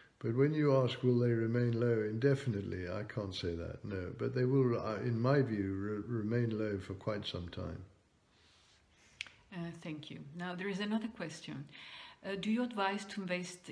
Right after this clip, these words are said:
Speaker 2: in, to invest in properties this year? Would it help the local economy?
Speaker 1: Well, I hate to give you investment <laughs> advice, but let me just talk a little bit about what property might or might not do.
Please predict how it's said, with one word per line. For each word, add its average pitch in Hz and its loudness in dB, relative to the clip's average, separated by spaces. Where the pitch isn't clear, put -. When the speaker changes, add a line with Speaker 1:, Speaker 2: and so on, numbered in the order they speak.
Speaker 2:
in, 190 -6
to 180 -8
invest 180 -4
in 196 -4
properties 147 -6
this 160 -10
year? 147 -4
Would 170 -6
it 180 -6
help 180 -8
the 196 -10
local 185 -8
economy? 196 -8
Speaker 1:
Well, 160 12
I 135 6
hate 127 4
to - -4
give 139 6
you 135 4
investment 139 4
<laughs> 123 4
advice, - 0
but 131 6
let 165 6
me 180 6
just 143 4
talk 156 4
a 131 10
little 156 6
bit 123 6
about 120 4
what 120 2
property 120 2
might 123 2
or 117 2
might 107 0
not 101 -4
do. 104 0